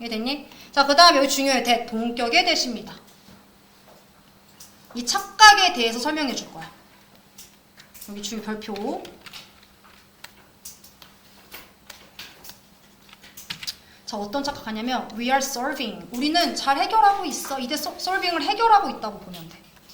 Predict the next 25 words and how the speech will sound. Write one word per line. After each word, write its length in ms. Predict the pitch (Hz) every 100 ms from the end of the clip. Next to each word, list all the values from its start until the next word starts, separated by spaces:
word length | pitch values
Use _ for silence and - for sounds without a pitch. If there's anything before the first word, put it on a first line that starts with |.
| - -
뭐를 240 | 220 247 233
위해서? 340 | 214 311 214
야, 140 | 233 214
얘들아, 380 | 226 233 196 -
good 240 | 349 359
and가 400 | 220 240 277 277
뭐냐면 520 | 202 208 214 269 233 -
and는 360 | 240 302 277
끝이잖아. 920 | 415 440 - 427 220 208 233 190 - - - -
목적, 640 | 214 262 - - 370 370 220
목표가 500 | 220 - 349 294 208
돼. 160 | - - - _ _
그래서 140 | - 214
좋은 400 | 262 294 339 254
목표. 340 | 208 - 220 - - - - _ - -
나는 420 | 254 262 349 320
좋은 320 | - 294 381 294
목표를 380 | 254 370 359
위해서 540 | 277 277 370 330 - -
잘 240 | - 320
일을 340 | 269 302 311 330
해내고 440 | 415 415 415 392
있어. 680 | 247 - 254 277 - - -
해결하고 500 | - 392 415 392 381 302
있어. 640 | - - 240 269 - -